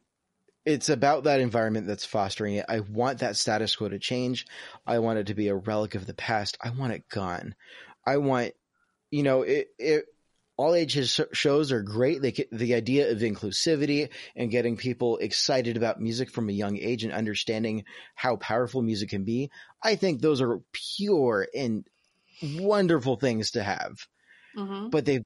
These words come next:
Speaker 1: gotta be done in a responsible manner, in a way that we're protecting people who are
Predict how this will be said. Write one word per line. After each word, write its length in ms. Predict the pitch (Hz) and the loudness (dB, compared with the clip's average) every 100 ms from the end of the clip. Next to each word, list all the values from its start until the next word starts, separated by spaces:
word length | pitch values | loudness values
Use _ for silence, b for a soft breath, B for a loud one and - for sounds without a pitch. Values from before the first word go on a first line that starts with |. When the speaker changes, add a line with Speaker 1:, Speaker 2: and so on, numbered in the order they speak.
| _ | _
Speaker 1:
gotta 340 | - 165 156 131 | 2 4 4 2
be 160 | 117 | 0
done 240 | 107 120 113 | 0 0 0
in 60 | |
a 80 | 107 | -2
responsible 640 | 92 - 139 123 113 98 | -4 -2 -2 -2 -2 -4
manner, 320 | 98 127 120 110 | -2 0 0 0
in 40 | |
a 60 | 101 | 0
way 160 | 117 | 2
that 160 | 120 92 | 2 0
we're 140 | 107 | -2
protecting 600 | - 113 - 143 139 123 | -4 -6 -2 -4 0 -4
people 300 | 104 110 107 | -2 -4 -4
who 200 | 104 113 | -2 0
are 240 | 110 110 | 0 0